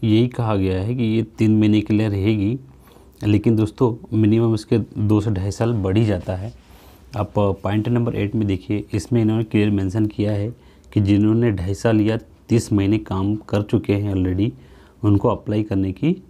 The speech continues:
ज़रूरत नहीं है, ठीक है दोस्तों। और इसकी लास्ट डेट भी देख लीजिए आप, ग्यारह नौ दो हज़ार इक्कीस है। तो बस दोस्तों, इसकी ऑफिशियल वेबसाइट से आप इसे डाउनलोड करके अच्छी तरह से पढ़ लीजिए,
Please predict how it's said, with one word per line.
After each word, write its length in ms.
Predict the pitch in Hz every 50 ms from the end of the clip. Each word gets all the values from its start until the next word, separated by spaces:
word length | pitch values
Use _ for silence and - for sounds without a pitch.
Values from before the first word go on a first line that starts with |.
| - - - _ _ _ - 113
ज़रूरत 640 | 98 98 101 98 92 104 123 131 - - - -
नहीं 500 | 95 98 95 95 92 92 113 113 95 85
है, 140 | 85 90 - - - _ _ _ _ - - _ _ -
ठीक 120 | - 110 113
है 60 | 131
दोस्तों। 320 | 127 127 123 - - 101 92 - - - - - - - - -
और 60 | 101
इसकी 220 | 107 - - - 117
लास्ट 280 | 101 98 98 92 - 127
डेट 260 | 110 104 107 104 98
भी 160 | 107 113 113
देख 180 | 107 107 101 104
लीजिए 220 | 110 104 101 101
आप, 120 | 104 98 - - - - - - -
ग्यारह 340 | 101 101 104 101 98 104 110
नौ 200 | 104 101 110 120
दो 140 | 110 101 104
हज़ार 200 | 104 98 98 95
इक्कीस 360 | 95 90 - - - 101 -
है। 120 | - 107 127 - - - - - - - - - - - - - - - - - - - - - -
तो 60 | 110
बस 140 | 101 110 107
दोस्तों, 440 | 101 110 95 - - - 127 107 110 117 - _ - - - -
इसकी 340 | - - - 139 127 113 - - -
ऑफिशियल 320 | 95 87 - - - 139
वेबसाइट 440 | 117 104 104 101 - - - 120 113
से 140 | - - 120
आप 160 | 107 107 101
इसे 240 | 104 - - 135 135
डाउनलोड 400 | 117 98 98 98 104 110 113 107
करके 360 | - 110 104 98 - 143 185 - - - - - - _ - - - - - -
अच्छी 220 | 104 - - 135
तरह 160 | 123 120 113
से 140 | 107 - 139
पढ़ 220 | 127 135 - 113 123
लीजिए, 320 | 123 110 101 95 107 131